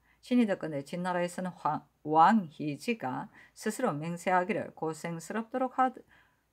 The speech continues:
하드므로 다시 부르지 않았었고 송고종은 증기가 진태를 예의에 맞도록 하기 원함으로 물러가도록 허락했었으며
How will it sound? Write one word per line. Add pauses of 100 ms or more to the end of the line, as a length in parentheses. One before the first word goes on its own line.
(380)
하드므로
다시
부르지
않았었고
송고종은
증기가 (280)
진태를
예의에
맞도록
하기
원함으로
물러가도록
허락했었으며